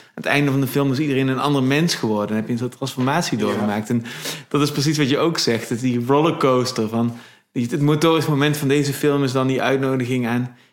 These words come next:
Speaker 1: Kirak. En, eh, en, en nu,
Speaker 2: En
Speaker 1: eh,
Speaker 2: wat
Speaker 1: zijn we een dag na de performance. We zitten in de buik van het monster. We zitten hier in die, <laughs> in die loods waar uiteindelijk die, die performance en die film, eh, vertoond zijn... En, eh, ja, wat een geweldige artistieke ervaring was. Een,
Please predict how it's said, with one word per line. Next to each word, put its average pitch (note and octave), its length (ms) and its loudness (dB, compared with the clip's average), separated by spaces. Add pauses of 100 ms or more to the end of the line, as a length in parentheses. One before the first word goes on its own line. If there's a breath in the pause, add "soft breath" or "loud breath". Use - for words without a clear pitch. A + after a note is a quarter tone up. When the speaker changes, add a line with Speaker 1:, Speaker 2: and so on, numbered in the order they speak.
(100)
Speaker 1:
Kirak. C#3+ 540 0
En, B2 300 0
eh, B2 220 0
en, C3 140 -2
en C3+ 180 0
nu, D3+ 360 2 (320 loud breath)
Speaker 2:
En D3+ 180 4
Speaker 1:
eh, - 60 6
Speaker 2:
wat C3+ 80 6
Speaker 1:
zijn E3+ 220 4 (100)
we D3+ 60 4
een D3 60 4
dag D#3+ 220 4
na D#3 200 4
de D#3 80 2
performance. D3+ 680 2
We D3 60 2
zitten D3+ 200 2
in C#3+ 60 2
de C#3 80 2
buik C#3+ 320 2
van D3 180 0
het C3 120 0
monster. D3 500 0
We C#3+ 80 2
zitten C3+ 220 0
hier C#3 240 4
in C#3+ 120 4
die, C#3 220 2 (240 loud breath)
<laughs> - 220 -14
in - 80 -2
die C#3+ 160 2
loods D3+ 340 4
waar C#3+ 140 2
uiteindelijk C#3+ 400 2
die, C3+ 400 0
die C3+ 120 -2
performance C#3+ 800 0
en C3 60 -2
die B2+ 100 -2
film, C3+ 440 0
eh, B2+ 340 0 (560)
vertoond D3+ 520 0
zijn... D3 500 0 (680 loud breath)
En, B2+ 260 0
eh, B2+ 280 0
ja, B2+ 220 2
wat A2+ 180 -4
een B2 180 -4
geweldige C#3+ 640 2
artistieke C3 1080 0
ervaring C3+ 580 0
was. E3+ 240 0
Een, C3+ 220 -2